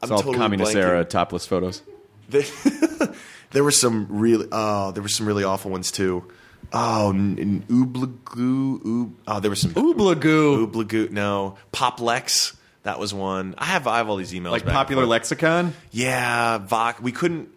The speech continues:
Speaker 2: we thought about Vox Pop for a minute, but I think it was already registered.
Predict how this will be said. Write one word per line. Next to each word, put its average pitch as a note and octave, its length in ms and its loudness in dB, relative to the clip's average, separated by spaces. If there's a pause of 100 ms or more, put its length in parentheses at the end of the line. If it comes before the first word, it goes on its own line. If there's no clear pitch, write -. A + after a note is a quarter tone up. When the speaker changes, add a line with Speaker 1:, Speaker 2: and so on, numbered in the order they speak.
(280)
Speaker 2:
we A#2+ 100 -2
thought D#3 200 0
about C3+ 200 -2
Vox G#2 280 0
Pop G#2 260 -4
for - 120 -6
a G2 40 -2
minute, G2 180 -2
but D#2+ 80 -4
I F2 40 -14
think F#2+ 140 -8
it - 20 -12
was F2+ 100 -4
already E2+ 160 -2
registered. E2+ 880 0